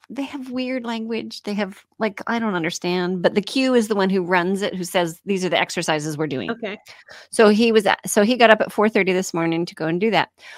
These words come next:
Speaker 1: Well, when he got home, you know, it, he was up very early. <laughs>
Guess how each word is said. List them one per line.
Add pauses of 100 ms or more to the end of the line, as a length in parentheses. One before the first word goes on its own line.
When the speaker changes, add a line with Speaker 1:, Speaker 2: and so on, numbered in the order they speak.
(240)
Speaker 1:
Well,
when
he
got
home, (320)
you
know, (440)
it, (220)
he
was
up
very
early.
<laughs>